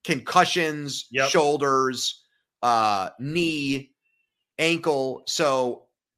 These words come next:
Speaker 1: I think that that's the way they're gonna c-, when this season ends in disappointment,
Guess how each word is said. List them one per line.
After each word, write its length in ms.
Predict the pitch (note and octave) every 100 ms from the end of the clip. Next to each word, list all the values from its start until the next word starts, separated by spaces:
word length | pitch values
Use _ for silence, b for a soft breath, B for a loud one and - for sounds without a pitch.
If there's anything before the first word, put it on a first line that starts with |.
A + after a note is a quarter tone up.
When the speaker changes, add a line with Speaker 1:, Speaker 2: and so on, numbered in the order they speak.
| _ -
Speaker 1:
I 140 | D3+
think 160 | G#3+ F#3+
that 160 | F#3+
that's 300 | C#3 D3 D#3
the 120 | - C#3+
way 300 | C3+ C3 B2
they're 160 | B2
gonna 220 | B2+ A#2 -
c-, 260 | - -
when 160 | A#2+ C#3+
this 200 | D#3+ E3
season 320 | F#3 E3+ D#3
ends 300 | C3+ C#3+ C3+
in 100 | B2
disappointment, 760 | A#2 A#2 A2+ - A#2+ - G#2+